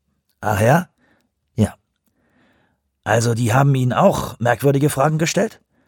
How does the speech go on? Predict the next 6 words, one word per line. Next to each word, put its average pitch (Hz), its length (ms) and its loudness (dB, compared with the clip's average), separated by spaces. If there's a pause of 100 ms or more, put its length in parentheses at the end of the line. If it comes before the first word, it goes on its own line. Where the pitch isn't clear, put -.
(340)
„Genau.“ 104 340 2 (440)
„Sie 214 180 0
enttäuschen 101 480 0
mich, 85 140 -12
Doktor - 240 -6
Johansson.“ 78 520 -6